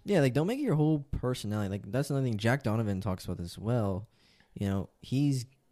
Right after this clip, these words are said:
he likes fucking guys, but he's one of the most masculine dudes, and he's part of the manosphere as well. It's pretty badass.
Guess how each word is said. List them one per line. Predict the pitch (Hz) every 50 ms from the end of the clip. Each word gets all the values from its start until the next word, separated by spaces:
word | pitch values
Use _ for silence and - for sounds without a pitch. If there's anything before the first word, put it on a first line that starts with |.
| _ _ _
he | - - 135 156 220
likes | 240 185 117 104 98 - - -
fucking | - - - - - - - 107 101 - - 95 95 90
guys, | 92 85 85 95 117 160 - - - - - - -
but | 117 101 117 - -
he's | 120 117 110 107 104 98 98
one | 85 104 117
of | 139
the | 135 123
most | 117 110 -
masculine | 101 95 98 101 101 110 - - - 120 113 104 98
dudes, | 90 123 147 127 104 101 95 110 - - - _ _ _ _
and | - 110
he's | 110 - -
part | - - 147 143
of | 127
the | 107
manosphere | 98 104 127 143 135 - - - 101 95 -
as | - 92 101 -
well. | 101 101 160 208 - - - - - - _ _ _ _ _ _ _ _ _ - _
It's | - 196 196 - -
pretty | - - 160 147 147
badass. | 139 160 170 185 233 269 254 - - 110 - - -